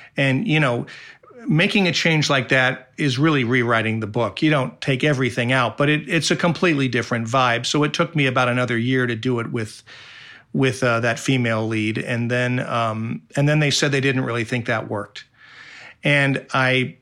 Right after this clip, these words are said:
said, "You know, I've now spent two full years writing a book that it sounds like you are not interested in. And I, I don't, and I'm not particularly interested in spending a third year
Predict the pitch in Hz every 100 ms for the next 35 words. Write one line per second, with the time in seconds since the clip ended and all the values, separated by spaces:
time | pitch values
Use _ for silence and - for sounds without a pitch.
0 | _ - - 135 127 123 - 156 143 131
1 | 120 131 131 - - 131 - - 160 151
2 | 180 151 151 143 139 143 123 135 127 123
3 | 113 131 127 120 - _ - 120 - 131
4 | 123 117 127 120 123 123 113 143 139 135
5 | - 120 113 117 120 123 127 135 - -
6 | 131 143 160 160 139 135 - 127 131 127
7 | 123 120 113 - 120 113 - 120 120 110
8 | 107 151 147 135 117 110 107